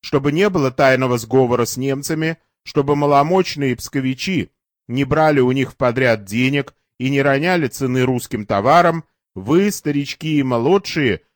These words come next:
лучшие торговые люди, распишите сами, по свойству и по знакомству, в Обскове городе и по пригородам, всех маломощных людей,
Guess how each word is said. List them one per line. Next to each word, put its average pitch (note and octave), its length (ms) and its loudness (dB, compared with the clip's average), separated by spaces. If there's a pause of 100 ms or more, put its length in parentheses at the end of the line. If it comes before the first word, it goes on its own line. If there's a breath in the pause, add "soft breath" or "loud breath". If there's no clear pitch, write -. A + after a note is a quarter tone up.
лучшие C#3+ 540 0
торговые D3 640 2
люди, D3 320 0
распишите A2+ 720 -6
сами, C#3+ 520 -2 (280)
по A#2 140 0
свойству D3+ 640 -2
и E3+ 40 2
по E3 140 -6
знакомству, F3 840 -2 (220)
в G#2+ 100 -2
Обскове C#3+ 560 0
городе E3+ 480 2
и F3+ 80 0
по F#3 160 0
пригородам, A#2+ 720 -4 (260)
всех E3+ 580 0
маломощных D3 760 -2
людей, B2+ 540 -2